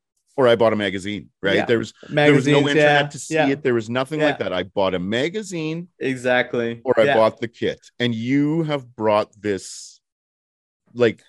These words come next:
Speaker 1: you know, I'm not gonna say single-handedly mainstream, but being part of the mainstream push for this stuff to become everyday. Like, I really thank you for that. Yeah.
Speaker 2: Well,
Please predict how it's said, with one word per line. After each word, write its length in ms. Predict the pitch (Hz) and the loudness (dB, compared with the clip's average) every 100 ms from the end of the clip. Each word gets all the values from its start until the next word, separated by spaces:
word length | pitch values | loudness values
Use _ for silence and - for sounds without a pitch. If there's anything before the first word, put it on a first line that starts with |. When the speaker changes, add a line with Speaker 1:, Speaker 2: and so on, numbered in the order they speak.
| _ | _
Speaker 1:
you 120 | 131 | -4
know, 160 | 117 107 | -2 -2
I'm 80 | 127 | -2
not 80 | 143 | -2
gonna 140 | 139 | -2
say 140 | 117 131 | -2 -2
single-handedly 600 | 160 139 120 120 110 107 | 0 0 0 -4 -4 -4
mainstream, 520 | 107 110 107 - - _ - _ | -4 -6 -8 -12 -14 _ -20 _
but 180 | 143 120 | -4 -2
being 300 | 131 143 131 | -4 -4 -4
part 380 | 123 - 123 127 | -10 -2 0 0
of 160 | 120 107 | -2 -6
the 80 | |
mainstream 720 | 101 104 104 107 101 - 101 87 | -6 -6 -4 -6 -8 -8 -8 -8
push 300 | - 107 - | -8 -8 -6
for 180 | 107 | -8
this 180 | 90 90 | -8 -6
stuff 220 | - 87 | -6 -8
to 100 | - | -8
become 540 | 87 85 - 82 80 73 _ _ _ _ - | -14 -12 -10 -10 -10 -14 _ _ _ _ -2
everyday. 1000 | 107 92 95 87 78 85 80 78 69 - _ _ _ _ _ | -2 -2 -8 -8 -6 -4 -2 -4 -8 -16 _ _ _ _ _
Like, 160 | 87 90 | -6 -4
I 40 | |
really 260 | 87 90 85 | -4 -4 -6
thank 320 | 78 76 - | -12 -14 -16
you 60 | |
for 140 | - 62 | -18 -16
that. 240 | 65 69 _ _ | -14 -16 _ _
Yeah. 200 | 62 65 _ _ | -20 -20 _ _
Speaker 2:
Well, 440 | 143 135 131 107 | -2 2 2 -2